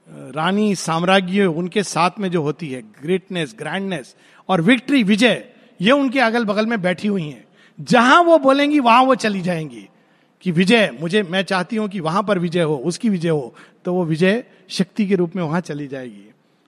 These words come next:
उनकी विजयकारी शक्ति। "Guarding in the wide cosmic battlefield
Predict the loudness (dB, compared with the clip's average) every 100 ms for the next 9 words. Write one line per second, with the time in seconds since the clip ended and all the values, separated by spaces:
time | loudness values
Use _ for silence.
0 | _ -10 -6 -4 -2 0 0 -2 -6 -6
1 | -10 -12 -18 -18 _ _ _ _ _ _
2 | _ _ _ _ -20 -8 2 4 4 4
3 | 2 0 0 0 0 2 4 2 0 -4
4 | -2 -2 -2 -2 -2 -6 -6 -4 -2 -4
5 | -4 -4 -4 -6